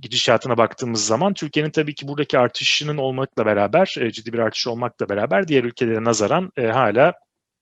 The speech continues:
e, büyüme alanı, e, olduğunu görebiliyoruz. Toplam perakende satışları içerisindeki yüzdelik, e, rakamlara baktığımız zaman iki bin yirmi yılı itibariyle Türkiye,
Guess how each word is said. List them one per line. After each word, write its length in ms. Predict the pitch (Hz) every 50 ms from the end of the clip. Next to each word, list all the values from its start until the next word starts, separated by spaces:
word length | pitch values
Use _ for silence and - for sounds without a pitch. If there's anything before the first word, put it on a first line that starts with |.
| _ _ _ _ - - -
e, 220 | 117 104 104 101
büyüme 240 | - 110 113 123 135
alanı, 400 | 127 113 110 107 104 127 151 165 _ - - - _ _ -
e, 380 | 143 113 110 110 107 107 113 131
olduğunu 460 | - 127 120 117 113 107 113 143 175 160
görebiliyoruz. 580 | 151 127 131 123 120 117 110 113 151 180 -
Toplam 340 | - 131 - - 147 147 143
perakende 460 | - 127 117 120 117 - 127 120 147 156
satışları 420 | - 127 - - - - 123 120
içerisindeki 500 | 117 - 123 107 101 - - 113 - 107
yüzdelik, 500 | 104 110 110 107 107 117 117 117 - - _ - - - _ _ -
e, 160 | 123 107 104
rakamlara 540 | 104 101 - 123 107 104 104 104 101 101 98
baktığımız 380 | 104 95 - - - 104 98
zaman 160 | 113 151 160 151
iki 200 | - - 127 120
bin 100 | 120 117
yirmi 240 | 117 117 123 127
yılı 120 | 123 110 104
itibariyle 460 | 98 - - 104 98 95 98 156 160
Türkiye, 520 | - - 143 117 104 - - 123 156 180